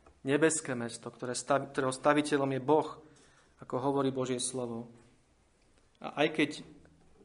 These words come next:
ako v ceste putníka, na konci je tá rieka, cez ktorú budeme musieť prejsť, rieka smrti, ktorá, a, a to je, a čo je moment, ktorý, ktorý je veľmi, veľmi ťažký, tak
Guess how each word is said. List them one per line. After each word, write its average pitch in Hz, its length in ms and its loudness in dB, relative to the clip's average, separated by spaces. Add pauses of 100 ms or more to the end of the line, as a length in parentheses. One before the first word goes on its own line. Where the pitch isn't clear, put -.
(140)
ako 123 240 -2
v - 160 -6
ceste 139 240 0
putníka, 131 880 -4
na 127 160 0
konci 135 480 -2
je 117 80 -8
tá 120 80 0
rieka, 123 480 -2 (640)
cez 131 160 -8
ktorú 131 240 -2
budeme 131 240 0
musieť 131 400 -6
prejsť, 147 720 -2
rieka 120 240 -6
smrti, 151 480 -6 (960)
ktorá, 131 160 -6 (160)
a, - 160 -2
a 139 80 2
to - 240 -4
je, 160 80 0
a 139 160 -2
čo - 80 -2
je 131 80 2
moment, 156 320 4
ktorý, 127 480 -4
ktorý 143 160 -2
je 117 80 -4
veľmi, 196 320 4
veľmi 135 320 2
ťažký, - 500 -8 (920)
tak 131 480 4